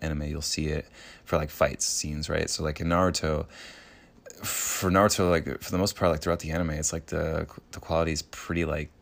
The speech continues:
consistently average, right? But then, like, there's be some fights, like the, you know, infamous, like, Naruto versus Sasuke fight on the, and at the Valley of the End, right? Towards the end of the series,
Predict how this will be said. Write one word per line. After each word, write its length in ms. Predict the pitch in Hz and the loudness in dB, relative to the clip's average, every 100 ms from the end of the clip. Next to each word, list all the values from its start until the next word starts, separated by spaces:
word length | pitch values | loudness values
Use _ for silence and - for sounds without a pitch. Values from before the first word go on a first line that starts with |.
| - - | -20 -14
consistently 680 | - 73 78 - 78 78 - | -6 -4 -2 -2 -2 -2 -2
average, 480 | 78 73 78 78 82 | -2 -2 -4 -6 -2
right? 260 | 80 82 - - - | 0 -2 -4 -18 -4
But 160 | 82 78 | -2 2
then, 180 | 80 | 2
like, 240 | 80 76 - | 2 -2 -2
there's 280 | 78 78 - | -2 -2 -4
be 160 | 80 | -2
some 280 | 76 - 73 | 0 0 -2
fights, 640 | - - 80 - - - - _ _ | 0 2 2 2 -2 -2 -6 _ _
like 280 | 76 73 - | -8 -8 -6
the, 280 | 73 76 - | -4 -2 -2
you 80 | - | -4
know, 100 | 78 | -4
infamous, 420 | - - - 78 - | -2 -4 -2 -2 -2
like, 100 | 76 | -4
Naruto 340 | 76 76 76 | -4 -4 -4
versus 320 | 76 - - | -4 -4 0
Sasuke 360 | 80 78 - - | 0 0 -2 -8
fight 260 | 82 80 - | -6 -6 -8
on 180 | - 76 | -8 -6
the, 140 | 78 76 - | -6 -8 -8
and 160 | - - | -4 -4
at 120 | - | -2
the 80 | 80 | 0
Valley 260 | 82 80 78 | 4 4 2
of 80 | |
the 120 | 76 76 | 0 -2
End, 220 | 82 85 | -2 0
right? 260 | 85 85 - - - | 0 0 -4 -20 -6
Towards 180 | 78 76 | -2 0
the 60 | |
end 100 | 78 | 0
of 40 | 78 | -2
the 60 | |
series, 400 | - 80 85 92 | -2 0 0 -2